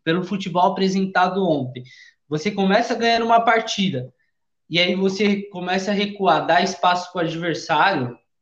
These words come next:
um adversário que já vinha em cima, né? Porque o, o Corinthians começou com o Bragantino em cima. Aí consegue abrir o placar, você recua mais ainda, dá mais oportunidade do, do Bragantino fazer essa virada como fez.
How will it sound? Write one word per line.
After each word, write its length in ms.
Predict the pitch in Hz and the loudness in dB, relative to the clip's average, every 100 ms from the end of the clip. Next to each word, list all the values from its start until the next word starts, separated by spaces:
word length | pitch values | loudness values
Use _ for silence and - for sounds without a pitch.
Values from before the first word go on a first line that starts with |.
| 131 | -6
um 80 | 170 | 0
adversário 560 | 175 170 190 196 202 - | 0 2 0 0 -2 -2
que 120 | 208 | -2
já 260 | 190 196 | 2 2
vinha 380 | - 214 302 269 | 2 2 4 4
em 40 | 208 | 0
cima, 520 | - 220 277 214 156 | -2 2 4 4 2
né? 300 | 143 175 170 - _ _ _ | 0 -2 -6 -16 _ _ _
Porque 120 | 147 | -2
o, 400 | 151 - 156 - | 0 -4 -12 -14
o 80 | 127 | -8
Corinthians 460 | 160 151 165 220 220 | -4 -4 -2 -4 -4
começou 720 | 220 208 196 175 180 220 240 | -2 -2 -2 -2 0 0 -2
com 60 | 294 | -4
o 180 | 254 - | -6 -4
Bragantino 640 | 196 233 233 214 - 226 | 2 4 4 2 2 2
em 100 | 269 | 2
cima. 520 | 277 220 208 139 127 - _ _ - | 0 -2 0 0 -4 -12 _ _ -6
Aí 200 | 156 - | -4 0
consegue 400 | 214 202 226 226 | 0 2 2 4
abrir 160 | 226 | 2
o 100 | 226 | 2
placar, 400 | 202 226 214 160 | 0 0 2 2
você 280 | 165 190 196 | 2 -2 0
recua 440 | 202 202 - 208 190 | 0 0 -4 0 2
mais 380 | 190 208 214 | 4 2 2
ainda, 480 | 190 175 190 208 208 - _ _ _ | 0 -2 -4 -4 -8 -12 _ _ _
dá 280 | 151 170 180 | 0 2 2
mais 180 | 180 | 0
oportunidade 840 | 190 190 190 - 170 170 165 165 - | -4 -6 -8 -8 -2 -2 -2 -6 -6
do, 340 | 160 180 185 - _ _ _ _ _ _ | -2 -2 -2 -8 _ _ _ _ _ _
do 300 | - 139 185 | -12 -2 0
Bragantino 1080 | 190 185 180 180 - - 185 190 185 151 - _ - | 2 2 2 -2 -4 -4 -2 0 0 -2 -8 _ 0
fazer 300 | 269 185 208 | 2 2 0
essa 240 | 220 214 | 0 -2
virada 500 | 190 165 160 185 190 | 0 2 4 2 -2
como 380 | - 196 196 202 | -6 -4 -4 -4
fez. 480 | - 147 127 120 | -4 -4 -4 -8